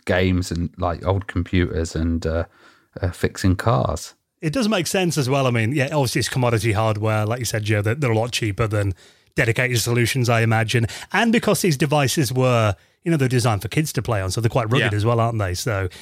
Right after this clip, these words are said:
Speaker 2: in, like, an environment like a garage, I imagine, you know, it's probably quite a reliable machine.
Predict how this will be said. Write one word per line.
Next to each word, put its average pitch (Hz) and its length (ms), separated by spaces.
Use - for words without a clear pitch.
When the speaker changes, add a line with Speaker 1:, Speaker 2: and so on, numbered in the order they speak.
Speaker 2:
in, 127 140
like, 107 160
an 117 80
environment 110 400
like 110 220
a 107 40
garage, 92 500
I 104 100
imagine, 98 340
you 98 120
know, 92 120
it's - 140
probably 104 260
quite 110 200
a 104 60
reliable 101 340
machine. 107 440